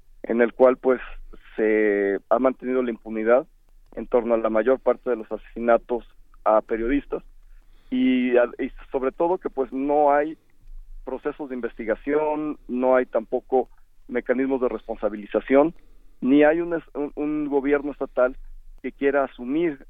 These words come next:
digamos, un liderazgo en poder señalar que está haciendo algo para proteger a los periodistas.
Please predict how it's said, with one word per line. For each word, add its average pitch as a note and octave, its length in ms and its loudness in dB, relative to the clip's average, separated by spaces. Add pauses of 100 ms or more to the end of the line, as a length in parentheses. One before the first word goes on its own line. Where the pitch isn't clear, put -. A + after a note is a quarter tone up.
digamos, B2 400 -2
un C3 120 -2
liderazgo A#2 600 2 (480)
en A2+ 160 -2
poder A#2+ 380 0 (540)
señalar A#2+ 480 4
que B2+ 100 -12
está - 160 -4
haciendo A#2+ 320 -4
algo A#2 200 -2
para G#2 200 -4
proteger A2 420 -8
a G#2+ 60 -2
los G#2 140 -12
periodistas. G2+ 520 -10